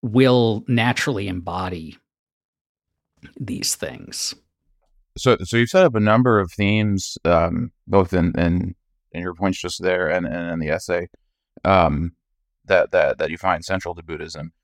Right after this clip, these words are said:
Speaker 2: suffering, uh, impermanence, um, harmlessness. Uh, so I guess I wanna focus in maybe on some of these 'cause, 'cause they're very interesting. And when I think about the, um, the salience that, that Buddhism seems to give to suffering,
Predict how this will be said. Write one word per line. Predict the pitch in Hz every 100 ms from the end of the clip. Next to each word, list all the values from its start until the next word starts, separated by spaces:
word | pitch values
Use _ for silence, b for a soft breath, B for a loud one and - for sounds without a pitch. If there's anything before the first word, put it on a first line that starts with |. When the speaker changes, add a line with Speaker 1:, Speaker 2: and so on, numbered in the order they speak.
| _
Speaker 2:
suffering, | - 110 98 98 95 90 87 _ _
uh, | 78 76 73
impermanence, | 87 101 92 90 85 82 - - _ _ -
um, | 57 50 - - 98 _ -
harmlessness. | 107 95 90 - 87 85 - - _ _ -
Uh, | 92 85
so | - 104
I |
guess | 110 147
I | 135
wanna | 110 101
focus | - 104 101 -
in | 98
maybe | 95 90 90
on | 87
some | - 87
of | 85
these | 95 107 87 -
'cause, | 90 73 -
'cause | 90 85
they're | 87 85
very | 80 80
interesting. | 82 80 - - - _ _ _
And | - 104
when | 98
I |
think | 98 143 165
about | 110 98 90 73 - _ _ _
the, | 78 92 87 85 -
um, | 87 71 71 82 _ _ _ _ _ _ _ _
the | 98
salience | - 107 104 104 98 87
that, | 92 87 87 - -
that | 90 78
Buddhism | 101 95 92 92
seems | 98 95
to | -
give | 90 82
to | 80
suffering, | 104 104 95 65 60